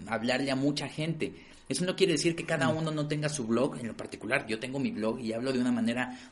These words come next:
Speaker 1: más personal, pero no puedo hacer lo
Speaker 2: Claro.
Speaker 1: mismo en Dixo porque va dirigido a más gente. Entonces,
Speaker 2: Ujú.
Speaker 1: eh, los podcasts me parece que también es, es un ejemplo similar.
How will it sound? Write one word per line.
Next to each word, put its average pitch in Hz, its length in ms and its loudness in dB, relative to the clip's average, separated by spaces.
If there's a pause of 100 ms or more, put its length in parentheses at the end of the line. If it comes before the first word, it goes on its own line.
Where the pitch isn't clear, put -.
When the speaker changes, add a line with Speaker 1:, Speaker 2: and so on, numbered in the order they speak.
Speaker 1:
más 120 200 0
personal, 139 580 0
pero 123 160 0
no 147 160 2
puedo 165 200 0
hacer 147 280 0
lo 143 80 4
Speaker 2:
Claro. 143 160 4
Speaker 1:
mismo 139 300 2
en 110 160 2
Dixo 135 440 -2 (280)
porque - 200 -2
va 147 80 4
dirigido 156 400 -2
a 151 40 -6
más 151 240 -2
gente. 151 360 -6 (520)
Entonces, 131 800 4
Speaker 2:
Ujú. 120 80 0 (240)
Speaker 1:
eh, 113 460 4
los 120 200 0
podcasts 165 460 0
me 117 100 2
parece 120 260 -2
que 127 100 -2
también 120 300 0
es, 143 180 -2
es - 280 -4
un 127 640 -2 (420)
ejemplo 131 800 0 (560)
similar. 113 720 -2